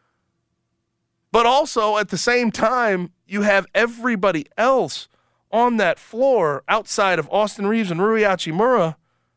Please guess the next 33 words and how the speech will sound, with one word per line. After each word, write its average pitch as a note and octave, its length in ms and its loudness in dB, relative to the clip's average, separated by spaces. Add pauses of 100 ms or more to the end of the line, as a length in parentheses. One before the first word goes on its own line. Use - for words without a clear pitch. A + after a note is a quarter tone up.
(580)
laying C4+ 300 0
eggs. B3 680 -2 (840)
Anthony C#4 280 0
Davis B3+ 320 0
was G#3+ 80 -8
four A#3 240 0
for A3+ 100 -8
fifteen A3+ 400 -2
from G#3+ 140 -2
the G3 80 0
field. G#3 340 -4 (380)
Jared A3+ 260 2
Vanderbilt G#3 420 0
gives F#3+ 160 -4
you G3+ 60 -2
nothing G3 340 2
on F#3+ 120 2
the F3+ 80 0
offensive F3+ 500 -2
end. F#3 240 -2 (220)
D'Angelo G#3+ 400 2
Russell G3 320 0
was F3 180 -4
awful F#3 380 0
on F3+ 100 0
both F3 260 -2
ends. F#3 480 -2 (1800)
Dennis A#3+ 220 4
Schroeder A#3 420 2
couldn't A3 280 -2
do G3 160 2
anything G#3+ 340 0
offensively. F#3 760 -2